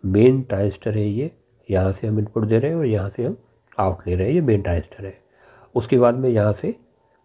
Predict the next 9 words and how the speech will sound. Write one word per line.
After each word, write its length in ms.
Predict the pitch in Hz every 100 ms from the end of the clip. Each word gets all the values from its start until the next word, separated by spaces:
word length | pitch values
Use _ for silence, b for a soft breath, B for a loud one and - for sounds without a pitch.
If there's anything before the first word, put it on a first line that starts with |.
| _
हमारा 300 | 92 92 117 - _ _ _ _ _
band 260 | 110 104 104
equalizer 520 | 98 98 95 95 95
के 140 | - 208 _ _ _
thyester 420 | 98 98 92 -
शुरू 240 | _ 117 95
हो 100 | 82
रहे 120 | -
हैं। 120 | _